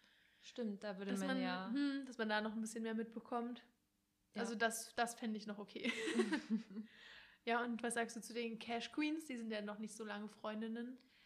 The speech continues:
Speaker 1: Ja, das, äh, war mir auch nicht wirklich klar, dass die noch nicht so lange befreundet sind. Aber wie du schon gesagt hast, daher, ähm, haben sie wahrscheinlich auch noch so ein paar Kommunikationsprobleme und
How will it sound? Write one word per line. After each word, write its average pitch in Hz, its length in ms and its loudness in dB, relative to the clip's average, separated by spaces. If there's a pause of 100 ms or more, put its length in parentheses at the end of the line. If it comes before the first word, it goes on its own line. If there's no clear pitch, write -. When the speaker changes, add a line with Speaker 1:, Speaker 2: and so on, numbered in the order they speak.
(320)
Speaker 1:
Ja, 214 200 8
das, 220 300 -2
äh, 208 240 2
war 202 120 6
mir 214 200 4
auch - 140 -8
nicht - 180 -16
wirklich 190 300 -10
klar, 185 240 2
dass 185 160 -4
die 196 80 -10
noch 180 120 -6
nicht 180 140 -8
so 190 80 -8
lange 180 220 -4
befreundet 185 540 -10
sind. 226 300 -10 (1200)
Aber 208 500 2
wie 208 120 -4
du 220 100 -4
schon 220 220 -4
gesagt 202 400 0
hast, 220 220 -10 (140)
daher, 196 1000 0
ähm, 185 480 -4 (680)
haben 202 160 0
sie 196 100 -6
wahrscheinlich 190 440 -4
auch 190 100 -8
noch 190 120 -6
so 185 140 -10
ein 180 80 -10 (120)
paar 180 340 -4
Kommunikationsprobleme 180 1800 -6
und 170 640 -12